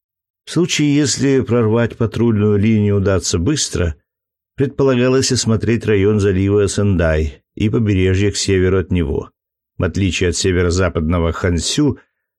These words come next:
на Тихоокеанском берегу северной оконечности этого острова между Сендай и Кудзи имелось сразу несколько бухт, вполне подходящих для временного базирования миноносцев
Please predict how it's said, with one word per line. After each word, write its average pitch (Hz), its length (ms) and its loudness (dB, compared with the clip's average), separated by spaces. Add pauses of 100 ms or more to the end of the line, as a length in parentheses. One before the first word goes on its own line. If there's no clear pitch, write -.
на 101 120 0
Тихоокеанском 92 840 0
берегу 87 380 0
северной 87 500 0
оконечности 101 720 -2
этого 95 380 0
острова 87 400 -2
между 85 400 -2
Сендай 85 480 -2
и 80 240 -4
Кудзи 90 560 -2 (500)
имелось 156 460 0
сразу 120 580 0
несколько 110 580 0
бухт, 90 440 -2
вполне 92 480 -2
подходящих 92 720 -2
для 87 160 0
временного 92 500 0
базирования 104 600 0
миноносцев 98 920 -2